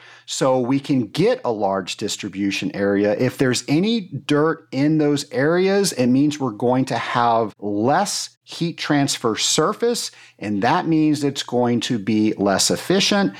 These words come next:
In order to overcome that, the fan of the cooling tower will have to come on. And of course, the fan takes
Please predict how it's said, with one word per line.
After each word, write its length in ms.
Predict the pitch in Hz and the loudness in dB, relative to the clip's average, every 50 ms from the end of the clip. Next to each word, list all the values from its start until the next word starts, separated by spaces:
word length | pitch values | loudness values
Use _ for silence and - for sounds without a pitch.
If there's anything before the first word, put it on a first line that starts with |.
| - - - - | -14 -14 -8 -4
In 120 | - 98 | -2 0
order 240 | 107 113 123 127 123 | 2 2 2 0 -2
to 120 | - - - | -4 -4 -2
overcome 760 | 110 113 113 95 104 98 95 - - - 131 151 185 202 196 | 0 0 2 0 0 -2 -4 -6 -4 0 0 0 0 0 0
that, 340 | 190 101 208 220 208 - - - - - - - | 0 0 0 -2 -4 -6 -10 -20 -20 -20 -20 -8
the 180 | 113 120 120 104 | -4 -2 -2 -2
fan 500 | - - - 147 139 147 156 160 165 160 | -4 -4 -2 0 2 2 2 2 2 2
of 120 | 139 113 | 0 0
the 80 | 110 104 | -2 -6
cooling 440 | - - - 156 147 147 151 139 127 | -6 -4 -2 0 2 2 2 0 0
tower 460 | - - 139 135 131 127 127 120 113 | -2 -2 0 0 2 2 2 2 0
will 140 | 104 104 104 | 0 -2 -2
have 280 | - 117 113 113 - - | 0 -2 -2 -2 -2 -6
to 100 | 113 - | -10 -8
come 260 | - 110 98 95 107 | -4 -2 0 0 2
on. 400 | 131 175 190 190 196 196 185 170 - - - - - - | 2 2 2 2 0 -2 -4 -6 -10 -16 -20 -20 -16 -12
And 100 | - - | -12 -12
of 60 | - | -8
course, 300 | - - 131 123 117 - | -4 -2 0 0 0 -2
the 100 | - 110 | -4 -6
fan 460 | - - - 127 123 123 123 123 120 117 | -6 -4 -2 -2 0 2 2 0 0 -2
takes 420 | - - 117 101 - - - | -2 -2 -2 -2 -2 -2 -6